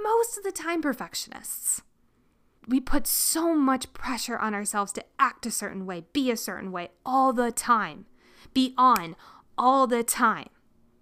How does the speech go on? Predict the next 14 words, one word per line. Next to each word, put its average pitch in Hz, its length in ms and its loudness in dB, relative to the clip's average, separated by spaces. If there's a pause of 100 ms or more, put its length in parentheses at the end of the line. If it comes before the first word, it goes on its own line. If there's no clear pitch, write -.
(480)
be 226 120 0
perfect - 800 4 (400)
all 226 260 4
the 196 160 -4
time. 190 420 -6 (1500)
And 247 140 2
those 269 160 2
consistent 294 760 -4
demands 220 800 -6 (1400)
lead 254 400 -2
to 254 120 -2
that 220 200 2
prolonged 214 560 -2
stress, - 720 -4